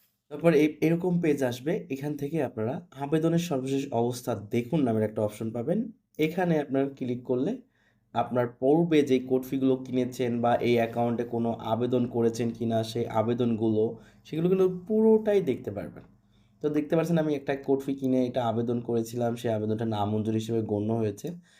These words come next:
সেটা আমি আবার আবেদন করতেছি। সেটার কোড ফি কিনেছি উনিশ তারিখে, এটা হচ্ছে কোড ফি কিনেছি, কোড ফি,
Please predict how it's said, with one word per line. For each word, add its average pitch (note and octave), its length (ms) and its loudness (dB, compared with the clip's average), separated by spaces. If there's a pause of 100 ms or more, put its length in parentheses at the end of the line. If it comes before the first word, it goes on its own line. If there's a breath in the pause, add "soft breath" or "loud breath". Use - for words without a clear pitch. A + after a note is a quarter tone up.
(120 soft breath)
সেটা D3+ 280 -2
আমি C#3 220 0
আবার B2 360 -2
আবেদন A2 400 0
করতেছি। A2 460 -4
সেটার A2+ 280 -6
কোড A2+ 220 -2
ফি C3 120 -6
কিনেছি A2 360 -2
উনিশ A2 300 0
তারিখে, A2+ 320 -2
এটা A#2+ 140 -4
হচ্ছে A2+ 180 -10
কোড G#2+ 240 -4
ফি A#2 100 -10
কিনেছি, G#2+ 360 -8
কোড A2 220 -4
ফি, G#2+ 100 -10